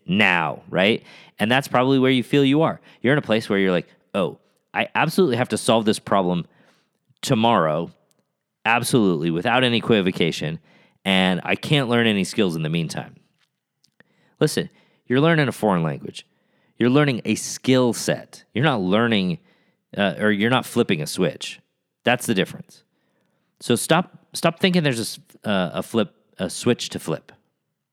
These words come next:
right? 'Cause I think we listen, you know, we read the scriptures and we're like, "Alma the Younger, and all of a sudden he was a good guy, and, um, Saul became Paul on, like, in two seconds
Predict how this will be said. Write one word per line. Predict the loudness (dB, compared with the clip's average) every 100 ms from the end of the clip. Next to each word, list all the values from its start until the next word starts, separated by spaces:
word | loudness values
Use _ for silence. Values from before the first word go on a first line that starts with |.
| _ _ _ _ _ _
right? | -2 -2 -4 -20 -6
'Cause | 0
I | 2
think | 2
we | 2 4
listen, | 2 0 -8 -8
you | -4
know, | -2
we | 0
read | 0
the | -2
scriptures | -2 0 0
and | 0
we're | 0
like, | 0 -2
"Alma | 0 0 0
the |
Younger, | 0 0 0 0
and | -2 -2
all | -2
of | -2
a |
sudden | -2 -2 -2
he | -2
was | -2
a | -2
good | -2
guy, | 0 2 0 -2
and, | -4 -6 -10 _ -20 -14 -2
um, | -2 -2 -6 _ _ _
Saul | -6 0 2
became | 0 -2 -4
Paul | -2 0 2 2 0
on, | -2 -4 -6 -10 -4
like, | -6 -6 -20 -10
in | -8
two | -4 -2
seconds | 0 0 2 -2 -2 -10 -16